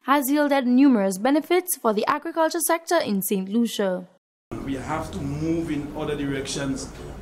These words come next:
Speaker 2: to diversify the sector. And aquaponics is a critical aspect of agriculture.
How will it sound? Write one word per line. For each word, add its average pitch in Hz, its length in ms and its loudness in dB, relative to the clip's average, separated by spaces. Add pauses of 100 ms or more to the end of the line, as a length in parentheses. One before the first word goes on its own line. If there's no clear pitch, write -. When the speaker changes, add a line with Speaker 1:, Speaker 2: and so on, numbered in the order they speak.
(160)
Speaker 2:
to - 80 -12 (240)
diversify 127 1000 -2
the 120 100 -8
sector. - 480 -8 (1300)
And 107 120 -10
aquaponics 151 840 -4 (640)
is 127 280 -10 (360)
a - 80 -10 (100)
critical 175 720 -2 (560)
aspect 139 500 -8
of 131 80 -8
agriculture. 131 640 -6